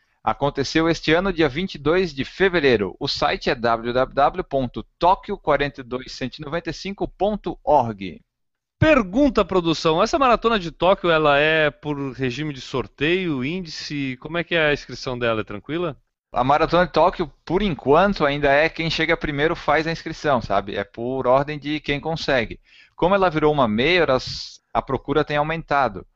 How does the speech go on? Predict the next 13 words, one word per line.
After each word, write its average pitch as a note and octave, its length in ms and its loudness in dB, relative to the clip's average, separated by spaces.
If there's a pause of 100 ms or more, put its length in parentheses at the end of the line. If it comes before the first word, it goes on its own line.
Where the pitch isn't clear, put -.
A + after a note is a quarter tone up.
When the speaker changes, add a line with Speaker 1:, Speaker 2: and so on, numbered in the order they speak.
(240)
Speaker 1:
Ainda E3 560 0
dá C#3+ 160 2
pra E3 140 -4
fazer, E3 360 0
mas A2+ 220 -2
a A#2+ 140 2
inscrição C3 460 -6
se - 120 -10
esgota C3 480 0
meio C3+ 240 -4
que C#3+ 120 -8
rapidamente, C#3+ 760 -4
né? F#2+ 140 -8